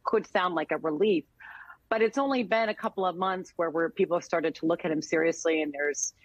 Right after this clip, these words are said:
you know, there's a couple of Dem-, there's a couple of groups that have formed to, to, to take him on, and the D N C, I know, is, is doing that as well. And I, and already you're starting, you know, peop-, people will be educated about who this guy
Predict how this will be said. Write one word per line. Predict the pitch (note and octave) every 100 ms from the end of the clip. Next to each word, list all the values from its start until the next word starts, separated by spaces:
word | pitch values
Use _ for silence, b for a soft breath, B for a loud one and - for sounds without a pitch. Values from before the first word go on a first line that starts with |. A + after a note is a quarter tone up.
| B -
you |
know, | E3+
there's | D3
a | D#3+
couple | F#3+ F3
of | D#3+ - - - - F3+
Dem-, | E3 -
there's | E3+ D3
a | -
couple | E3 D#3+
of |
groups | F3 F3+ -
that | D3+
have | D#3+ -
formed | E3 D#3 D#3 D#3+ - -
to, | D3 D3 - B B -
to, | F3 D#3
to | - E3+
take | - G3+ E3
him | G3 E3
on, | E3 D#3+ D#3 D#3 D3+ B B -
and | E3+
the |
D | E3 E3
N | D#3+
C, | D#3+ E3+ D#3+ D3+
I |
know, | D3+ D3+
is, | -
is | D#3 C#3
doing | E3 D#3+ D#3
that | D3
as | D3 -
well. | A3 G3+ F3+
And | F3
I, | E3+ - F3 -
and | F#3 F#3
already | G3+ G3+ F#3 F#3 F3+ E3+ D#3+ -
you're | D#3 -
starting, | E3+ E3 D#3 -
you | F#3 F3+
know, | D3+
peop-, | B3 - -
people | B3 A#3 F3+
will | G3 F3
be | E3+
educated | E3 E3+ E3+ D#3 D#3
about | D#3 - -
who | F#3+
this | F3 E3
guy | E3 D#3